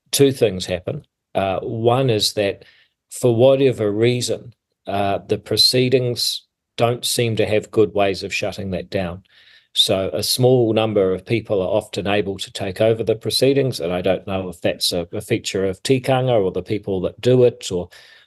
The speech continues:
or what, but at any event, um, often where you might think people would be told to just shut up, sit down and be a bit respectful, they, they tend to take over the show.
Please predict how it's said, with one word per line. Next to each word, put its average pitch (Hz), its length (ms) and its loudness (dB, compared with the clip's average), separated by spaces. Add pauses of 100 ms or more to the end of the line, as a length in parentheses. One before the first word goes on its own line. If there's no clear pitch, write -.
or 98 220 -2
what, 135 340 2
but - 260 -2
at 104 140 -8
any 120 240 0
event, 98 580 -6
um, 95 460 -4
often 101 640 -2 (200)
where 113 240 0
you 104 180 2
might 110 260 -2
think 104 240 -6 (280)
people 107 260 -2
would 95 100 -2
be 98 100 -2
told 98 320 -2
to - 100 -14
just 92 180 -8
shut 101 200 2
up, 98 160 0
sit - 240 -8
down 101 240 -2
and 95 100 -8
be 101 140 2
a 95 60 -2
bit 98 140 -2
respectful, 120 580 0
they, 95 200 2 (120)
they 101 120 -4
tend 101 240 -4
to 95 60 -8
take 104 260 -4
over 113 220 0
the 107 100 -2
show. 156 280 0